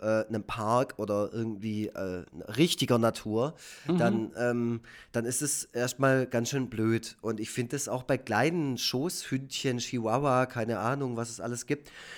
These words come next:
Speaker 1: äh, find ich das trotzdem doof, wenn man die in der Gegend rumschleppt und wenn die sich nicht richtig bewegen können, weil, ähm,
Speaker 2: Ja.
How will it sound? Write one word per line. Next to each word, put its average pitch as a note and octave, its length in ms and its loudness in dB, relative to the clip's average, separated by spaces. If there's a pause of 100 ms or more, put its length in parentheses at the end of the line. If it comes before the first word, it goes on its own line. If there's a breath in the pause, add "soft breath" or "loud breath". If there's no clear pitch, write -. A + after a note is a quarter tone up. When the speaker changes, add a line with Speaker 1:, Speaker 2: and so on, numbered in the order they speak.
(160 loud breath)
Speaker 1:
äh, B2+ 340 4 (120)
find C3 340 -6
ich D3+ 80 -4
das - 280 -4
trotzdem C3 440 -2
doof, B2 340 4
wenn D#3 80 4
man C#3+ 100 2
die C#3 60 0
in C#3+ 60 0
der C#3+ 80 0
Gegend D#3 320 -2
rumschleppt G#2 560 -2
und A#2+ 160 0
wenn A2 120 0
die A#2 60 -4
sich B2 200 -6
nicht B2 160 -4
richtig C3 240 -10
bewegen D3 400 4
können, F#2 360 -8
weil, G2 360 -2
ähm, G2+ 160 0
Speaker 2:
Ja. A#2 140 0